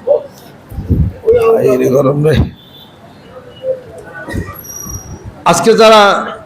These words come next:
নতুন বায়াত যারা হইলেন, বায়াত মানে হলো বন্ধুত্ব করলেন, ভালোবাসা করলেন,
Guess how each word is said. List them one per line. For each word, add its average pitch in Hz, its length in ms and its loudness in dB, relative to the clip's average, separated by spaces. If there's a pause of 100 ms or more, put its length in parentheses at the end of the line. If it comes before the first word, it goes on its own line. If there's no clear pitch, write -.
নতুন 208 380 4 (140)
বায়াত 202 320 6 (240)
যারা 175 300 4
হইলেন, 165 440 4 (1700)
বায়াত 214 420 4
মানে 208 220 4
হলো 233 260 8
বন্ধুত্ব 208 580 4
করলেন, 160 400 4 (1600)
ভালোবাসা 220 480 6
করলেন, 214 340 4